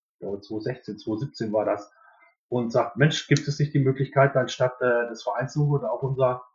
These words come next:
unser Logo drauf zu, äh, drucken?“ Und das habe ich natürlich sofort bejaht.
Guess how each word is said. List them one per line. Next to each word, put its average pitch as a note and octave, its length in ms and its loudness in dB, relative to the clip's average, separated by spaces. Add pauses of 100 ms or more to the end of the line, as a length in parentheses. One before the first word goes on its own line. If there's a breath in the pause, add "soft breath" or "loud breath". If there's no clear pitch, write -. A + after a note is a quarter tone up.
(120)
unser F3+ 240 10
Logo G#2+ 260 4
drauf F#2+ 220 -10
zu, - 140 -16
äh, B2+ 520 -6
drucken?“ - 300 -10 (580 soft breath)
Und C3 120 4
das B2 120 8
habe C#3 140 12
ich C3+ 80 8
natürlich C#3+ 260 6
sofort C#3 320 6
bejaht. A2+ 500 4